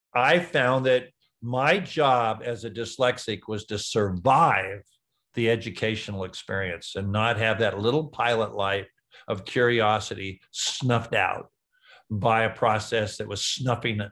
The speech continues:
us out. And so I'm committed to, I reach all kids, but I know I'm a little partial to that twenty percent. And that's what I do. I, uh,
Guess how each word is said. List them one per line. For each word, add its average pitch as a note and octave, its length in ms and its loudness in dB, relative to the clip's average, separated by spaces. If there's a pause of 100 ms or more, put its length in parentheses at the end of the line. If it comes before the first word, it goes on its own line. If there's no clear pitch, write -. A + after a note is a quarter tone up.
(140)
us A2 420 -2 (180)
out. - 320 -2 (540)
And A2+ 200 0
so B2+ 300 4
I'm B2+ 360 4
committed D3 480 -2
to, A2 260 -6 (480)
I A#2+ 120 2
reach C3+ 320 -2
all C3+ 180 6
kids, - 560 -10 (420)
but A#2 340 2
I A2+ 120 0
know B2 240 2
I'm A#2+ 200 2
a - 100 -10
little B2 380 -2 (760)
partial C3+ 420 2
to A#2 140 -2
that G#2+ 240 -4
twenty A2+ 260 -8
percent. G2+ 540 -4 (640)
And A#2 420 2
that's A2+ 420 0
what B2 160 2
I C3 80 2
do. C#3+ 360 -2
I, A2 160 -2
uh, A#2 220 -8